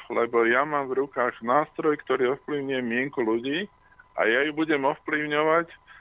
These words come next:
A tam je obrovské nebez-, nebezpečenstvo sklznúť, e, do, do roviny, e,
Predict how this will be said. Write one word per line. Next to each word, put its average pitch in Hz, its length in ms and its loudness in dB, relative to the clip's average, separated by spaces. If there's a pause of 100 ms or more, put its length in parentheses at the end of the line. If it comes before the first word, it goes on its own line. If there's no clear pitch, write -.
(140)
A 123 160 -2
tam 151 160 2
je 160 160 0
obrovské 208 480 0
nebez-, 175 480 0
nebezpečenstvo 165 960 -2
sklznúť, 165 560 0
e, - 180 -6 (600)
do, 135 320 2
do 131 240 2
roviny, 151 640 2 (880)
e, 127 180 0